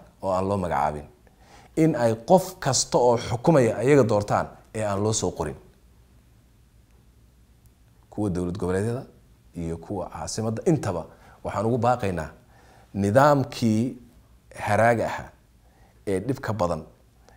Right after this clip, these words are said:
ee aan ku soo jirnay muddada dheer ee ina dhaxal siiyey in dhaliilo badan soo baxaan,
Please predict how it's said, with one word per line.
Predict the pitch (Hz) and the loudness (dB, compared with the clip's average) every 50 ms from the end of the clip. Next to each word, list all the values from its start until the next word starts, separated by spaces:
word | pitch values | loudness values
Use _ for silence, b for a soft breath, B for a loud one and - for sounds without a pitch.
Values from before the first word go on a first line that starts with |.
| b b - - | b b -6 -2
ee | 117 123 123 120 120 113 107 - - | 0 2 2 2 2 0 -2 -6 -6
aan | 113 104 110 | -6 -6 -4
ku | - 139 | -4 -2
soo | - 143 127 | 0 2 2
jirnay | 123 120 98 104 104 | 2 2 0 0 0
muddada | 101 95 117 135 117 110 | 0 2 2 2 2 2
dheer | 117 123 104 85 - - - _ b b b b b b b b b b - | 2 2 0 0 -2 -8 -20 _ b b b b b b b b b b -6
ee | 113 123 127 123 | -4 -2 0 0
ina | 120 117 | -2 -2
dhaxal | 117 98 - - 120 120 | -2 -2 -2 0 0 0
siiyey | 113 - - - 117 120 123 127 143 147 143 147 - - - - _ _ _ _ _ _ | -2 -2 0 2 4 4 6 6 6 4 4 2 0 -4 -14 -20 _ _ _ _ _ _
in | - 170 175 180 175 180 165 - - - _ _ _ _ _ _ _ _ _ _ _ _ _ - | 2 4 4 4 2 0 -4 -10 -16 -20 _ _ _ _ _ _ _ _ _ _ _ _ _ 2
dhaliilo | 123 127 131 135 143 151 147 | 2 4 6 8 8 8 6
badan | 139 117 110 | 6 4 4
soo | - - 131 123 | 4 4 2 4
baxaan, | 101 - - - 90 | 4 2 0 0 0